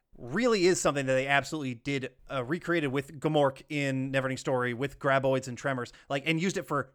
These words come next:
tons of other villains and really made them even better for us because it's like, okay, I don't need to see the shark, and it's better that we don't see the shark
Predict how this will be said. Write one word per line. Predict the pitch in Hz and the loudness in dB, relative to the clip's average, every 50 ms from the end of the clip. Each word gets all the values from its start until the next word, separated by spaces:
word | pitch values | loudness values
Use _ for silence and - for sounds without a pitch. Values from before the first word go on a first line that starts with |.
| _ - | _ -12
tons | - - - 240 240 233 202 180 135 | -12 -6 -2 -2 0 0 -2 -2 -2
of | 160 151 | 0 0
other | 151 143 139 | 0 0 0
villains | 113 143 139 135 127 117 113 113 - - - - - - - - | -2 -2 -2 0 -2 -4 -6 -8 -12 -16 -18 -20 -20 -12 -4 -2
and | 156 151 147 147 143 131 | -2 -2 -2 -4 -4 0
really | 156 202 196 175 | 2 2 4 4
made | 156 160 156 139 | 2 2 0 0
them | 151 143 131 123 113 - _ _ _ _ _ | 0 -2 -2 -4 -6 -10 _ _ _ _ _
even | 180 185 160 156 135 | -6 -2 -2 -2 -2
better | 110 147 147 156 185 151 | 0 0 0 2 2 0
for | - - 147 135 | -2 0 0 0
us | 127 - | 0 0
because | - 135 143 131 120 | -2 -4 -4 -4 -4
it's | 117 - | -2 -2
like, | 143 131 - | -2 -2 -2
okay, | 160 151 165 147 | -4 -2 0 2
I | 135 156 | 2 2
don't | 196 185 143 | 2 0 -2
need | 135 143 151 170 165 135 | -4 -4 -4 -4 -4 -6
to | 139 | -8
see | 135 - - 139 127 120 120 | -8 -6 -4 -4 -4 -4 -6
the | 196 127 | -6 -4
shark, | - - 127 120 | -2 -2 -2 -2
and | 127 127 | -2 -4
it's | - | -6
better | 131 117 - 156 202 208 151 113 117 | -8 -8 -4 -2 -2 -2 -2 -4 -6
that | 127 135 131 | -6 -4 -2
we | 127 | 0
don't | 131 135 139 - | 0 0 0 -2
see | - 143 131 | -4 -6 -4
the | 123 | -4
shark | - - 131 127 - | -2 0 0 -2 -2